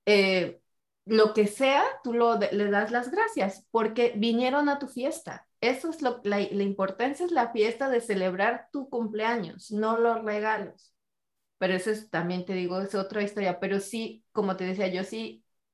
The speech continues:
eh, en, en plática de agradecimiento, era recordar con él que estamos bien, que tenemos salud, que la casa que tenemos,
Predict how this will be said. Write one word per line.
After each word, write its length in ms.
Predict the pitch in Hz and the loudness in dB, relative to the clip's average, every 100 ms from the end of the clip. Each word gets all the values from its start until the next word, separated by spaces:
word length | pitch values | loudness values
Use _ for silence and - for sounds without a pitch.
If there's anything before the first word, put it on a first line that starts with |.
| _ - | _ -4
eh, 560 | 180 170 156 - - - | 0 0 0 -4 -10 -4
en, 400 | 185 180 180 175 | -2 0 0 -2
en 340 | 175 185 180 185 | -4 -2 -4 0
plática 580 | 180 185 226 214 220 | 0 0 -4 -2 0
de 340 | 202 180 160 160 _ - | 0 0 0 -2 _ -8
agradecimiento, 1160 | 170 175 160 165 170 175 180 190 208 214 - - - _ _ | -2 0 0 0 -4 -6 -4 -4 -4 -4 -8 -10 -20 _ _
era 560 | 185 175 185 185 - - _ - | -2 2 2 2 -2 -14 _ -4
recordar 540 | 196 190 185 180 175 - | -2 0 0 2 0 0
con 200 | 214 208 | -2 0
él 320 | 202 - _ _ | -2 -4 _ _
que 100 | - | -4
estamos 540 | 196 - 185 190 196 196 | -4 -2 -2 0 0 -2
bien, 720 | 214 226 220 214 208 208 208 | -2 0 0 2 2 0 -2
que 120 | 190 | -4
tenemos 560 | 185 175 170 165 175 - | -2 -4 -4 -4 -6 -6
salud, 840 | 165 185 214 226 220 220 220 214 | -4 -2 0 0 -2 2 2 2
que 100 | 196 | -2
la 180 | 180 165 | -2 -2
casa 280 | 175 175 170 | -4 -6 -6
que 120 | 180 | -6
tenemos, 920 | 185 190 214 214 214 208 208 214 214 | -4 -2 -2 0 0 0 -2 -2 -6